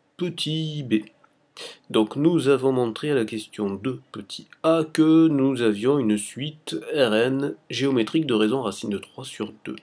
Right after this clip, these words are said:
Et maintenant on demande de déduire l'expression de R N en fonction de n. Et on regarde, hein, dans la définition des données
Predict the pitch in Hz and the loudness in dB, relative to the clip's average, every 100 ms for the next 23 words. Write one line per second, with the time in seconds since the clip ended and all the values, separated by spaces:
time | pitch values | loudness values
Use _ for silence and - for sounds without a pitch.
0 | - 143 135 131 120 143 113 123 151 147 | -2 2 2 0 -2 -2 0 0 -2 -4
1 | 120 135 123 143 135 151 175 160 120 147 | -8 -8 -4 -4 -4 -4 -2 -2 -4 -6
2 | - 123 107 123 143 - - - _ _ | -6 -8 -6 -4 -4 -6 -16 -20 _ _
3 | 107 107 - 107 127 127 101 101 - 135 | -6 -4 -2 0 0 0 -2 -4 -6 -6
4 | 135 107 107 - _ - 113 101 95 73 | -4 -4 -4 -8 _ 0 0 0 -6 -10
5 | - _ _ _ _ _ _ _ _ 123 | -16 _ _ _ _ _ _ _ _ -2
6 | 127 - - - 117 107 98 95 92 85 | -2 -4 -8 -4 0 0 0 -2 -4 -6
7 | 82 - 104 120 156 110 135 110 101 98 | -8 -6 -2 0 0 0 0 2 2 2
8 | 104 110 104 101 - 104 101 95 - - | -2 -2 -2 -2 -2 -2 -4 -8 -4 2
9 | 123 156 196 | 4 4 4